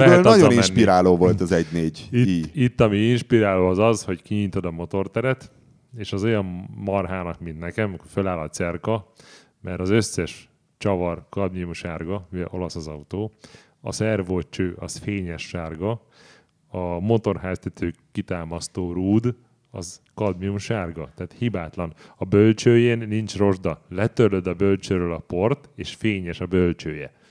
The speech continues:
Speaker 1: Huszonegy éves a kocsi. A hátsó sárvédő íven van egy ilyen gumi, ö, ilyen tömítő valami, nem tudom micsoda, ilyen műanyag.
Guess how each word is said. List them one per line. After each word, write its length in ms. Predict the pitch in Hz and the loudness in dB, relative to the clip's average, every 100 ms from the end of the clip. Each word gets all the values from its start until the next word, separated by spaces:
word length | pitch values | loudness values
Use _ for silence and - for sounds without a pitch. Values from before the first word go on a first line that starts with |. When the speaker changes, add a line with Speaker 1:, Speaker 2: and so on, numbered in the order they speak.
| _ | _
Speaker 1:
Huszonegy 560 | - 117 110 95 92 92 | 0 0 0 -4 -4 -4
éves 260 | 95 92 | -2 0
a 80 | 104 | -2
kocsi. 340 | 98 101 - - _ _ _ _ - - _ _ | 2 0 0 -14 _ _ _ _ -20 -20 _ _
A 80 | - | -6
hátsó 420 | 110 113 110 110 | -2 -2 0 0
sárvédő 540 | 104 107 104 101 98 95 | -2 -2 -2 -2 -2 -2
íven 360 | 98 101 101 | 0 0 -2
van 140 | 95 98 | -2 -4
egy 140 | 92 | -4
ilyen 220 | 90 87 | -4 -6
gumi, 340 | 92 101 87 78 _ _ _ _ _ | -2 -4 -4 -10 _ _ _ _ _
ö, 280 | - 87 85 82 82 78 _ _ _ | -16 -12 -10 -10 -12 -14 _ _ _
ilyen 220 | 101 82 82 | -14 -12 -4
tömítő 580 | 95 90 82 - 85 | -4 -2 -8 -10 -10
valami, 420 | 82 82 82 80 78 - | -8 -8 -8 -10 -12 -14
nem 140 | 82 | -16
tudom 240 | 78 87 82 | -12 -12 -10
micsoda, 520 | 95 123 123 127 - | -4 -2 -2 -4 -6
ilyen 160 | - 82 | -16 -12
műanyag. 540 | 87 98 110 117 131 | -4 -2 0 -2 -4